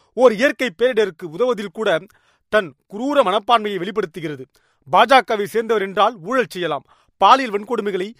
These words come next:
ராஜ நடைபோட்டு செய்யலாம், சட்டம் அவர்களின் காலடி மண்ணின் பக்கம் கூட செல்லாது. மல்யுத்த வீராங்கனைகளை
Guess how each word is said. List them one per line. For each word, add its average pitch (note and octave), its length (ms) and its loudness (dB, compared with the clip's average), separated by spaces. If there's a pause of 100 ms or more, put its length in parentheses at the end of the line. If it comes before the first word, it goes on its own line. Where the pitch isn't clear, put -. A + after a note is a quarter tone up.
(140)
ராஜ G3 420 4
நடைபோட்டு A3+ 460 -4
செய்யலாம், F3 400 -4 (340)
சட்டம் G#3+ 380 0
அவர்களின் G#3+ 500 -2
காலடி A3 380 0
மண்ணின் F#3 380 -6 (100)
பக்கம் G#3+ 320 -6
கூட B3 200 -6
செல்லாது. F#3 480 0 (460)
மல்யுத்த A#3 440 -4
வீராங்கனைகளை G#3 640 0